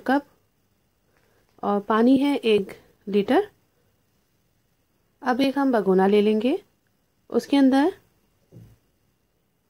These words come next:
ये गोश्त हम डालेंगे। गोश्त थोड़ा सा चिकने वाला है, बहुत मज़े के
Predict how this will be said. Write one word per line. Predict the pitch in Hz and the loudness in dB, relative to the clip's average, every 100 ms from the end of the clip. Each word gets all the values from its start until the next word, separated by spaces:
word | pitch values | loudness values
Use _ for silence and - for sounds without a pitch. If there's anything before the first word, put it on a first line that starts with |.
| - | -12
ये | 208 196 | -10 -2
गोश्त | 202 208 - | 0 0 0
हम | 247 | 0
डालेंगे। | 240 226 233 262 | 2 2 0 0
गोश्त | 208 262 - | 2 0 0
थोड़ा | 269 269 | -2 0
सा | 311 | -2
चिकने | 269 214 226 240 | -2 -4 -2 0
वाला | 220 202 | 0 -2
है, | 220 | -2
बहुत | 196 220 214 | -2 -2 -2
मज़े | 214 202 220 | -2 -2 -4
के | 233 294 | -2 -4